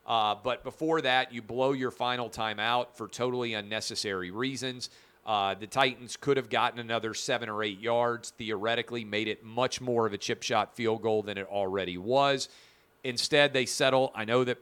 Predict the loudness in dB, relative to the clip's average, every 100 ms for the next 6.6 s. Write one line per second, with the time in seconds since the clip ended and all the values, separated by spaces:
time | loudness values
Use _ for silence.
0 | -4 -4 -2 -4 -2 -2 -2 -2 0 0
1 | 0 -6 -6 -2 2 2 0 0 0 0
2 | 0 0 -4 -2 2 4 4 2 2 -2
3 | -4 -8 -16 _ -4 -2 0 2 2 2
4 | -2 -4 0 2 2 0 -8 _ -10 -4
5 | 0 2 2 0 -2 -4 0 0 -2 -2
6 | 0 0 -2 -4 -6